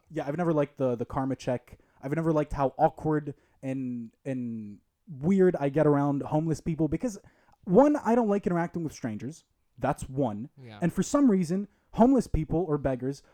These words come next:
Speaker 1: feel entitled to my time, my compassion, and my money. Three things that, you know, I don't fucking owe 'em, okay? But on top of that, r-, fucking homeless people will be rude to you.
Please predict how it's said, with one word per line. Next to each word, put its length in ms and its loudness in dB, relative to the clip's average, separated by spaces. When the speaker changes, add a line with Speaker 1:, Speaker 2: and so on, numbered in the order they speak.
Speaker 1:
feel 340 2
entitled 640 2
to 300 -2
my 280 -8
time, 480 -4
my 160 -6
compassion, 760 -6
and 240 -2
my 140 -6
money. 400 -6
Three 140 0
things 260 -2
that, 220 0
you 160 2
know, 160 4
I 140 4
don't 120 6
fucking 320 2
owe 220 -2
'em, 120 -20
okay? 240 -2
But 380 6
on 160 0
top 280 -2
of 120 -6
that, 320 -20
r-, 140 0
fucking 380 -2
homeless 380 0
people 440 -2
will 400 0
be 260 -4
rude 340 -8
to 100 -18
you. 160 -20